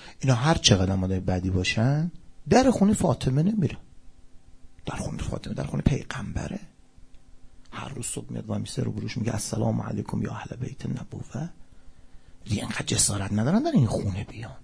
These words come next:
آمدن در خانهٔ امیرالمومنین در زدن، حضرت در رو باز کردن. بله.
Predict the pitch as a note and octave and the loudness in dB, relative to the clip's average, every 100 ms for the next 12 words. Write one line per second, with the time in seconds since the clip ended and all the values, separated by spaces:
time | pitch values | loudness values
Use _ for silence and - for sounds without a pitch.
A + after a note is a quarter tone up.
0 | - - - - - - - - - - | -18 -18 -18 -18 -18 -18 -18 -18 -18 -20
1 | - - - - - - - - - - | -18 -18 -18 -20 -20 -20 -20 -20 -18 -20
2 | - - G3+ C4 C4+ B3 A3 - F3 F#3+ | -4 8 10 10 8 8 6 6 4 6
3 | E3 D3 D3 D#3+ C#3+ C3 G2+ G2 G2 G2+ | 6 6 4 4 8 8 6 0 -4 -6
4 | B2 - B2+ C#3+ C3 A2 F#2 F2+ - - | -8 -4 0 0 2 0 -2 -4 -8 -12
5 | - - - - - - - - - | -14 -16 -20 -20 -20 -20 -20 -12 -10